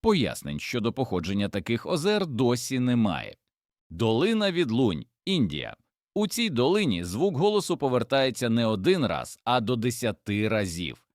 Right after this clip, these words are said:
Природна акустика цього місця настільки химерна, що її досліджували вчені з усього світу. Але механізм такого багатократного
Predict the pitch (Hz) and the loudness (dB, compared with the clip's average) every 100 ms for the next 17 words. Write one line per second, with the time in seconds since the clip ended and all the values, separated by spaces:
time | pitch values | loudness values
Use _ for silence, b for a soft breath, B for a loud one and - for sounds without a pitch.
0 | _ _ - 180 196 214 202 202 196 220 | _ _ -2 2 4 2 2 0 0 -2
1 | - 185 165 156 135 120 180 - 123 117 | -2 -2 -2 2 2 2 0 -2 -2 0
2 | 120 165 160 170 - 139 123 120 175 165 | 0 -2 -2 -2 0 2 4 4 4 2
3 | 92 71 - 113 107 110 101 165 143 135 | -2 -6 -4 -2 0 -2 -2 -2 0 0
4 | - 139 156 131 147 147 147 - 120 135 | 0 0 0 0 0 0 -2 -2 0 0
5 | 151 147 113 110 95 80 85 - 104 85 | 0 -2 -2 -4 -4 -4 -4 -6 -4 -4
6 | - 55 _ _ _ - 117 110 107 110 | -6 -14 _ _ _ 0 2 4 2 2
7 | 120 135 143 175 101 90 - 90 113 107 | 0 0 0 -2 -2 -4 -4 -2 0 0
8 | 95 113 110 120 107 120 123 120 117 | 2 2 2 0 0 0 0 0 0